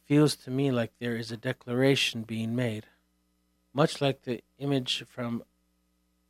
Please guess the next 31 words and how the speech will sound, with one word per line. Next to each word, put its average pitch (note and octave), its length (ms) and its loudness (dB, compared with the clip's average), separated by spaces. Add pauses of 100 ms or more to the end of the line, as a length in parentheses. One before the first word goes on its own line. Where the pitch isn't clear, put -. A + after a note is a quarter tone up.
(240)
last D3+ 300 -4
episode, A#2 560 -10 (880)
where C3+ 240 6
it B2+ 120 2
reminded C3+ 440 2
me C#3 160 6
of B2 100 2
the B2+ 80 0
scene C#3 560 2
of A#2 160 -4
the A#2 100 -6
baptism B2+ 600 0
of A2 100 -2
Jesus B2+ 460 -2
in A#2+ 80 -4
the A2+ 80 -2
Jordan A#2 340 2
River, A#2+ 400 4 (400)
except - 460 4 (340)
this E3+ 220 4
could C#3+ 180 -2
be B2+ 140 4
a A#2 60 4
scene B2+ 300 0
from A#2+ 240 -2
the B2 200 -2
Easter F3+ 280 0
morning G#2+ 480 -2
after B2 320 -4
the A2+ 140 -4
resurrection, B2+ 800 2